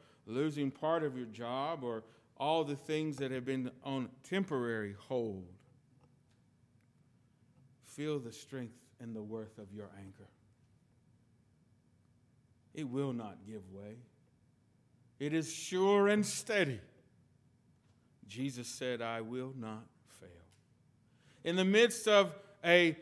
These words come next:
professional sportlessness, a barbershoplessness, nail salonless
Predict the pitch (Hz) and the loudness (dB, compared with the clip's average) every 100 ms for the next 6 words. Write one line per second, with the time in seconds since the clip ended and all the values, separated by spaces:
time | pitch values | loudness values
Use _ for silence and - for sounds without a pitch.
0 | - - 170 - 190 190 - 190 185 180 | -10 -2 -2 2 2 2 0 0 0 -2
1 | 170 - - 170 175 170 160 165 160 - | -6 -10 -2 2 2 2 -4 -6 -6 -14
2 | - 165 - - - - _ _ - - | -12 -10 -12 -14 -20 -20 _ _ -20 -20
3 | - 143 139 151 170 170 170 - 175 160 | -6 -4 0 6 8 6 2 0 2 2
4 | 165 - - 151 156 156 - 156 156 151 | 0 -10 -16 -4 -2 -2 -4 -4 -4 -4
5 | - - _ _ _ _ _ - 120 143 | -14 -18 _ _ _ _ _ -10 -2 2
6 | 156 160 - 165 156 156 151 156 151 151 | 2 2 0 -2 2 2 2 0 -2 -4
7 | - - | -8 -16